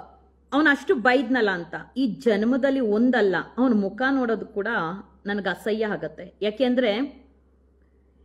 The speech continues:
ಹೆಣ್ಣು ಮಕ್ಕಳಲ್ಲಿ ಹಣ ಮಾಡಿ ತಿನ್ನೋನು,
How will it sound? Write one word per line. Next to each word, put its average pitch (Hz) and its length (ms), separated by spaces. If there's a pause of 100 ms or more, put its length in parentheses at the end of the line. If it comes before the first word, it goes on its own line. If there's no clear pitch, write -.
(100)
ಹೆಣ್ಣು 392 360
ಮಕ್ಕಳಲ್ಲಿ 381 680 (380)
ಹಣ 247 240
ಮಾಡಿ 285 340
ತಿನ್ನೋನು, 240 540